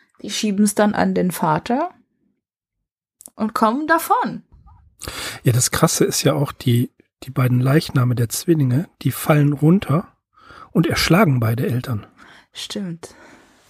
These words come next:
Speaker 2: Die sind dann auch noch tot.
Speaker 1: Ja.
Speaker 2: Ja. Ja,
Speaker 1: Genau.
Speaker 2: also das, das ist eine, eine Gewalteskalation.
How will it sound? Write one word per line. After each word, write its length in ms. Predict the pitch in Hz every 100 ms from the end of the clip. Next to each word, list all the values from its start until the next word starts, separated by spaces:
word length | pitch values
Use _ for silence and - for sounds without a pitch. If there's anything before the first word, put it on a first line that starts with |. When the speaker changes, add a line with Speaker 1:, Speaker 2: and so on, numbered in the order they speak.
| _
Speaker 2:
Die 60 | 123
sind 240 | 117 127
dann 120 | 170
auch 80 | -
noch 200 | 190 113
tot. 360 | - 135 120 - - - -
Speaker 1:
Ja. 240 | 98 98 - _ 135
Speaker 2:
Ja. 120 | 131 _ _ - _ -
Ja, 120 | 151 - -
Speaker 1:
Genau. 100 | 233
Speaker 2:
also 300 | 143 196 208 -
das, 240 | - - -
das 200 | 147 160
ist 140 | -
eine, 240 | 151 147
eine 340 | 147 139 139 - -
Gewalteskalation. 1200 | 151 143 165 - 131 - 135 123 - - 135 160